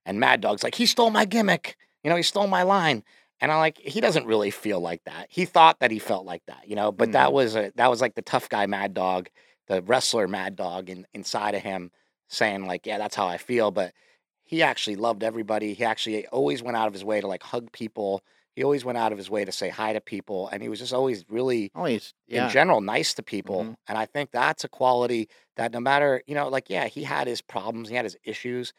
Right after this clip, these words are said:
Speaker 1: but for the most part, everybody that knew him loved him, especially, people would worry about him, they'd be concerned, but all the guys that were in O V W wrestling back in the day, all the guys that were in U P W wrestling back in the day, they really,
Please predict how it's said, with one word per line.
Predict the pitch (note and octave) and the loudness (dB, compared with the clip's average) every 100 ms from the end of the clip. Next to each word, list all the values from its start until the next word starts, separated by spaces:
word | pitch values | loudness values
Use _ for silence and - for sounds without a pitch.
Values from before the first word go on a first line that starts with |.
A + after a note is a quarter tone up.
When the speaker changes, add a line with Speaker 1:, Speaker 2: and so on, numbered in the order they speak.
| _ _ _ _ - | _ _ _ _ -2
Speaker 1:
but | A2+ A2+ - _ | 2 2 -2 _
for | A2+ | -10
the | A2+ | -4
most | A#2 E3+ - | 0 0 0
part, | - G#2+ G#2+ G#2+ _ _ _ _ - | -2 0 0 -2 _ _ _ _ -6
everybody | C3 D#3+ E3+ D3 A#2 | -4 -2 -2 -2 0
that | G#2 | -2
knew | G#2+ C3 B2+ | 0 0 0
him | G#2 | -2
loved | F#2+ F#2 G#2+ G#2+ F2 | -6 -2 -2 -2 -4
him, | D2+ _ - | -10 _ -12
especially, | - - B2+ - C3+ A2+ - - | -8 -2 -2 -2 -2 -4 -10 -4
people | F#3 G3+ B3 | 0 4 4
would | F#3 A#2+ | 4 4
worry | G#2+ A#2 D3+ | 4 6 6
about | D3+ D3+ D#3 | 6 4 2
him, | D3+ | 0
they'd | A2+ A2 | -2 -2
be | B2 | -6
concerned, | - - A2 A#2 C#3 C#3+ _ _ _ | -6 -4 -4 -2 -4 -8 _ _ _
but | A#2+ | 0
all | C3 E3 | 2 4
the | C3+ | 2
guys | C3+ B2+ B2+ A2 | 2 4 2 2
that | G#2+ | 0
were | G#2+ A2 | 0 -2
in | G#2 | 2
O | A#2+ B2+ | 4 4
V | C3 | 2
W | A#2+ A2+ A2 G2+ | 0 0 0 2
wrestling | A#2 - A2+ G2 | 2 2 -2 0
back | G2+ G#2+ G#2 | 0 0 -4
in | |
the | F#2+ | -4
day, | G#2 G#2+ G#2+ G#2+ - _ _ | 0 2 2 0 -6 _ _
all | A2+ | -4
the | B2+ | -2
guys | B2 A2+ | -2 -4
that | G2 | -6
were | G2+ | -8
in | G#2 | -6
U | A#2 | -8
P | - G#2 | -8 -4
W | G#2+ A2 G#2 | -4 -4 -6
wrestling | G2+ - G#2 G2+ | -6 -6 -8 -4
back | F#2+ F#2+ | -6 -6
in | |
the | F#2+ | -6
day, | A#2 | -4
they | C3 D#3 | -2 0
really, | B2 B2+ A#2+ G2+ F#2 | 0 0 -2 -4 -10